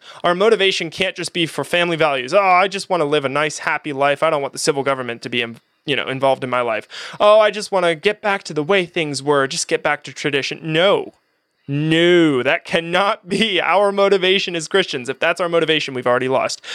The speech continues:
It has to be for the sake of Christ's name. The obedience of faith for the sake of his name among all the nations. Um,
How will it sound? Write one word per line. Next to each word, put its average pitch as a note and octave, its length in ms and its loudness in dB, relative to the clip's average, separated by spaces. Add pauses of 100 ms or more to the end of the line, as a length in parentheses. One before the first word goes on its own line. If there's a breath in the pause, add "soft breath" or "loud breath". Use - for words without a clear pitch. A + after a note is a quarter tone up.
(180 loud breath)
It B2 80 -4
has F#3+ 340 0
to E3+ 60 -12
be E3+ 120 -4
for D3+ 80 -6
the C#3+ 80 0
sake D3+ 280 0
of A#2 120 -10
Christ's - 720 -2 (260 soft breath)
name. C3+ 640 0 (240 soft breath)
The C3 100 -2
obedience F3 380 0
of G3+ 100 0
faith D#3+ 260 0
for - 80 -14
the A#2+ 80 -14
sake E3+ 280 0
of D#3+ 80 -4
his C#3+ 140 -4
name C3 300 -2
among A#2+ 280 -4
all A2+ 360 2 (380)
the A#2 80 -6
nations. - 520 -10 (560 loud breath)
Um, D3 600 0